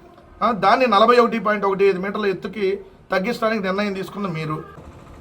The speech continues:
ఆ, జగన్మోహన్ రెడ్డి గారి హయాంలో జరిగిందని మీరు జరగలేదని చెప్పి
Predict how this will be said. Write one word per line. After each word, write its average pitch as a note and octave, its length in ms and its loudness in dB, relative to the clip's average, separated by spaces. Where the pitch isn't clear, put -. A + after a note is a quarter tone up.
ఆ, B3+ 120 0
జగన్మోహన్ G#3+ 460 0
రెడ్డి G#3+ 160 2
గారి G3 140 4
హయాంలో G3 240 2
జరిగిందని F3+ 460 2
మీరు G3 140 -2
జరగలేదని F3+ 540 2
చెప్పి F3 400 -2